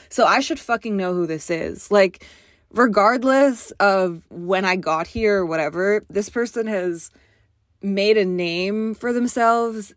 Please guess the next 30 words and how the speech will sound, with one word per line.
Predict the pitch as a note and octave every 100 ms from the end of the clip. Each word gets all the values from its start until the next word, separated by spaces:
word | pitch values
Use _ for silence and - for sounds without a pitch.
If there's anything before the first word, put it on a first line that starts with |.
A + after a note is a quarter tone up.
| F3
down | F3 E3 F3
here, | F#3+ F3
is | F3 E3+ -
from | - G#3 G#3+
here, | G#3 G3 F#3+ F#3 - _ _
has | G3 F3+
done | F#3 G#3
a |
lot | G#3 F3 E3+
for | F#3+
the | F3+
city. | E3 F#3+ F3+ F3+ F3 E3+ _ _
Like, | G3+ F#3+ F#3 - - -
I | F#3+
should | A3 A3+
know | G3+
who | F#3
this | F3 E3+
person | E3+ D#3+ E3+
is. | D#3+ D#3+
So | - G3+ F#3+ F#3 F#3 _ _ _ _ _ _ _ - _ _ -
I'm | G#3+ -
at | G#3 A#3+ D4+ - -
this | G#3 G#3+ - _ - - -
gallery | G3 F#3 F#3 F3+ F3 E3+ F3 - _ _ -
showcase | - G#3 G3 - F#3 F3 F3+
exhibit | - E3+ E3+ F3 E3+ E3 -
launch | E3+ E3+ F#3
party | - F3 E3+
thing, | - E3+ D#3+ D#3+ F#3